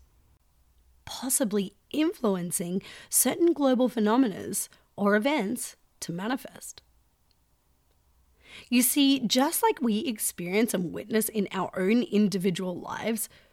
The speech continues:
where things manifest that ultimately bring about more of a balance to our extreme actions, so do collective or global events manifest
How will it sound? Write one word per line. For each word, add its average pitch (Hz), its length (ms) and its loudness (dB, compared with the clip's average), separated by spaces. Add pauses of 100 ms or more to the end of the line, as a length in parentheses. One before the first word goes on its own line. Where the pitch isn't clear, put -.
(220)
where 190 480 2
things 208 480 2 (100)
manifest 196 540 2
that 190 180 0
ultimately 190 500 -2
bring 185 260 0
about 180 420 -2 (180)
more 190 220 4
of 175 80 2
a 175 80 2
balance 226 840 4 (540)
to 202 160 2
our 185 140 2
extreme 196 600 2
actions, 226 840 -2 (800)
so 269 300 4
do 403 160 8
collective 220 1080 -2
or 196 160 0
global 196 640 0
events 196 440 0
manifest 214 800 2